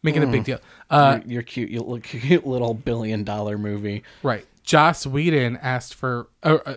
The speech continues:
Speaker 1: in the beginning, asked for feedback from Ray Fisher, but didn't want feedback, wanted him to say, "It's an honor to work with you." When Ray
Speaker 2: Mm-hmm.
Speaker 1: Fisher gave notes, he responded,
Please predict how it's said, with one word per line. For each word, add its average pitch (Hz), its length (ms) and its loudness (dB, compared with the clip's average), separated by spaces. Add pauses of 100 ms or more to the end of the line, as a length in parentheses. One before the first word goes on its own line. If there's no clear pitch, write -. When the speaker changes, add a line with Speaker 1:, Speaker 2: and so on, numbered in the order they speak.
(120)
Speaker 1:
in 147 160 0
the 139 60 2
beginning, 139 460 -2
asked 120 240 -6
for 123 100 -6
feedback 127 400 -4
from 120 240 -6
Ray 107 140 -4
Fisher, 127 440 -2
but 117 160 -6
didn't 156 260 0
want 135 200 0
feedback, 135 480 -2
wanted 135 280 0
him 127 180 -4
to 117 80 -6
say, 117 520 -4
"It's 135 360 -6
an 131 80 0
honor 117 200 2
to 104 60 -4
work 139 260 2
with 147 140 -2
you." 110 220 -2 (260)
When 135 160 2
Ray 139 140 6
Speaker 2:
Mm-hmm. 147 100 4
Speaker 1:
Fisher 156 300 2
gave 120 240 -2
notes, 147 400 2
he 151 100 -6
responded, 123 640 0